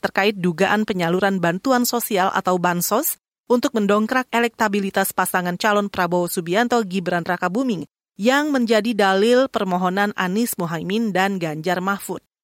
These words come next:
Empat menteri yang dipanggil adalah Menteri Koordinator Bidang Perekonomian Airlangga Hartarto,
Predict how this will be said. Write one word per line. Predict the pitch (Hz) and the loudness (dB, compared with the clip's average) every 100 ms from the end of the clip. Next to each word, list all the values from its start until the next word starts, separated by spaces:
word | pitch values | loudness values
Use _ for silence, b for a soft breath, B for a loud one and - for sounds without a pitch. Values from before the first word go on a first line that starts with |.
| _ | _
Empat | 240 254 285 | -2 0 0
menteri | 285 285 311 302 | -2 -2 0 0
yang | |
dipanggil | 269 269 240 233 | 0 2 2 2
adalah | 294 214 208 233 | 2 4 4 4
Menteri | 220 220 247 254 | 2 2 0 0
Koordinator | 233 220 214 214 226 | 0 2 2 2 0
Bidang | 208 202 196 | 0 0 0
Perekonomian | 208 202 208 196 240 214 170 196 | 0 -2 0 0 2 0 0 0
Airlangga | 202 208 226 214 180 | 0 0 0 2 0
Hartarto, | 185 - 180 - 262 | 0 -2 -4 0 0